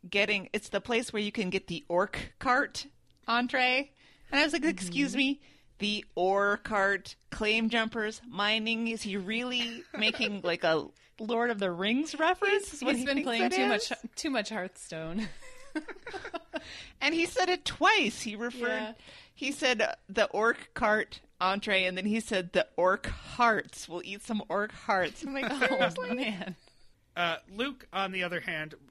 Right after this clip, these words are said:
Speaker 3: we're reminded is going to do the Port Townsend Oscars thing, and also to get soup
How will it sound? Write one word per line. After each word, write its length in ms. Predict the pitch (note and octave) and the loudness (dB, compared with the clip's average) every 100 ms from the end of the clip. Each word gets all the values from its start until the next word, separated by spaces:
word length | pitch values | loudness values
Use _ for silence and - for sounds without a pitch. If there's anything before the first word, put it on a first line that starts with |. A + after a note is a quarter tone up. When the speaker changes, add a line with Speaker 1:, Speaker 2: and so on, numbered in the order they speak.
| D#3+ | -10
Speaker 3:
we're 120 | D#3 | -8
reminded 520 | D3 D3 D3 D3+ C#3+ | -6 -2 0 0 -2
is 140 | C#3 C3+ | -10 -6
going 220 | E3 D3 | -6 -6
to 100 | C3+ | -8
do 140 | C#3 C#3+ | -10 -10
the 80 | - | -8
Port 240 | D#3+ C#3+ | -6 -6
Townsend 340 | D#3 C#3+ D3+ C#3+ | -6 -6 -8 -4
Oscars 440 | D3+ E3+ D#3 C#3 | -4 -4 -6 -8
thing, 300 | - D3+ C#3 - - _ - | -4 -6 -6 -16 -20 _ -4
and 240 | F#3 F#3 F3+ | 0 0 -2
also 320 | G3 A3+ A3+ G3 | -6 -4 -6 -8
to 140 | G#3 | -8
get 240 | F#3+ F3 - | -8 -10 -10
soup 380 | - D4 B3+ | -8 -8 -12